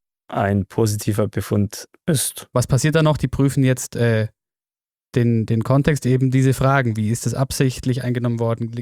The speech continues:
Speaker 2: Gibt's da eine Fahrlässigkeit? Gab's vielleicht doch einen medizinischen Notfall, der das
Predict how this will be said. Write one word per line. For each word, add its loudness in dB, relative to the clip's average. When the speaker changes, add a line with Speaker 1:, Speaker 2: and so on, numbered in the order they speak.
Speaker 2:
Gibt's -12
da -2
eine -2
Fahrlässigkeit? 0
Gab's -2
vielleicht 0
doch 2
einen 2
medizinischen 2
Notfall, 4
der 4
das -4